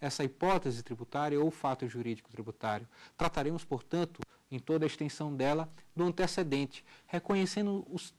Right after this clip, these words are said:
três critérios que a fórmula da regra matriz coloca para examinar esses fatos: o critério material, o critério espacial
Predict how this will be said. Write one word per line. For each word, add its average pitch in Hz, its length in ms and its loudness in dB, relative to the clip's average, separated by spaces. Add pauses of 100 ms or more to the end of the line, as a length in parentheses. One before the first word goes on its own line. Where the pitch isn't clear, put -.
(160)
três 294 320 6
critérios 131 840 0 (360)
que 190 360 2
a 151 80 0
fórmula 165 600 2
da 117 100 0
regra 123 220 -2
matriz 147 580 -2 (260)
coloca 160 640 6 (100)
para 156 220 4
examinar 139 460 0
esses - 220 -8
fatos: - 580 -6 (260)
o 127 80 -8
critério 117 320 -2
material, 131 560 2 (280)
o 160 60 -2
critério 120 300 -4
espacial 110 560 -4